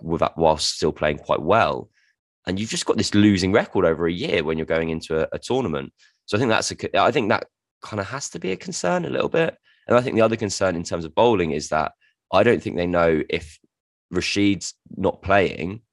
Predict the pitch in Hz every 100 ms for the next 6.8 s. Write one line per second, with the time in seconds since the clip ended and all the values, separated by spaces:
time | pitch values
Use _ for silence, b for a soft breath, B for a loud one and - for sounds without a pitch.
0 | _ _ _ _ 78 78 - 92 95 80
1 | - 71 - 69 71 71 73 69 b b
2 | b 85 90 90 80 80 78 - 76 69
3 | - 73 - 78 73 71 71 67 - 90
4 | - 95 - - 87 101 - 85 90 98
5 | 90 - - 87 - - 85 82 76 -
6 | 73 - 76 73 - 82 69 62